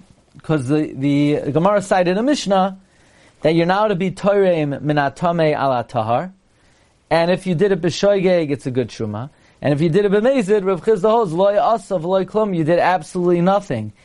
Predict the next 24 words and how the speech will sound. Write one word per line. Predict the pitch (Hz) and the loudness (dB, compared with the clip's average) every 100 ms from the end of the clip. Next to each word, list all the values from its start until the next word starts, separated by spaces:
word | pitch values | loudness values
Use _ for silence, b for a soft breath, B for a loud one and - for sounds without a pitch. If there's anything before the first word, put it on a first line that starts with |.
| b b | b b
even | 170 180 190 | 0 2 2
though | 214 220 | 0 0
you | 160 160 | 0 0
were | 156 | 2
mafresh | 165 175 - 175 - | 0 -2 -4 -8 -6
a | |
good | 139 175 | -2 -2
truma. | 156 - 277 214 113 - b b b | -2 -4 0 0 -2 -8 b b b
And | 143 | 0
the | 160 | 2
reason | 185 226 208 | 2 2 2
why | 202 185 | 0 0
we | 170 | -2
say | - 180 | 0 0
it's | 151 135 | 0 0
nothing | 139 127 156 180 | 0 0 -2 0
is | 170 | 0
we're | 147 165 | 2 2
afraid | 170 - 233 226 196 175 | 2 2 2 2 2 2
that | 165 | 0
if | 151 | 0
we | 156 | -4
tell | - 190 220 | -2 0 2
you | 175 156 165 | 2 0 -2